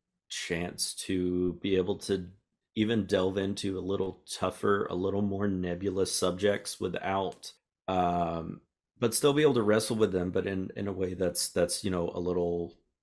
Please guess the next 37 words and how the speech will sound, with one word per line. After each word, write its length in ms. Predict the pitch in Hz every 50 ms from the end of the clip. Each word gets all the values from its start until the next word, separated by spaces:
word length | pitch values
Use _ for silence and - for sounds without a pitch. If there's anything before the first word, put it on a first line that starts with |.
| _ _ _ - -
a 40 | 104
l-, 260 | 95 90 90 90 85
maybe 300 | 98 101 98 98 95 98
a 40 | 98 95
little 240 | 101 104 101 98
safer, 480 | 92 - - 101 95 92 - 110 104 98
that 220 | 104 104 95 - -
you 80 | 107
know 320 | 101 98 101 101 107 110 107
that 160 | 104 101 98
everyone 360 | 98 92 104 101 98 101 98
here 240 | 87 98 104 98 98
is 140 | 98 90 -
kind 180 | - 98 95
of 80 | 98 95
on 140 | 95 95 95
the 60 | 90
same 260 | - - 98 95 95
page. 480 | - 95 87 87 98 110 - - - - - - - - _ _ _ _ _ _ _ _ _ _ _ _
So 380 | - - - 120 113 113 110 -
I 120 | - 101 95
think, 300 | - - 131 127 123 - - _ _ -
I 60 | 104
think, 460 | - - 139 131 123 - - - - _ _ -
uh, 580 | 104 98 95 95 95 90 90 90 90 90 90 - - - _ _ -
yeah, 240 | 127 147 131 98 - - - _ _ - - - - - - - _ _ _ - - - _ _ _ -
it's, 420 | 120 - - - - - - - - _ _ _ _ _ _ _ _ _ _ _ _ _ _ _ _ _ _ -
um, 420 | 98 95 92 92 - - - - _ _ _ _ _ _ _ _ _ _ _ -
to 80 | - 95
paraphrase 540 | - - 104 98 92 - - 104 101 -
somebody 300 | - 110 98 98 92 92
else, 240 | 98 95 92 87 -
it's, 280 | - - - - - -
it's 220 | 107 95 - -
the 80 | - 101
difference 400 | 107 110 110 - 110 98 - -
between 540 | 101 95 - - 101 101 98 95 92 90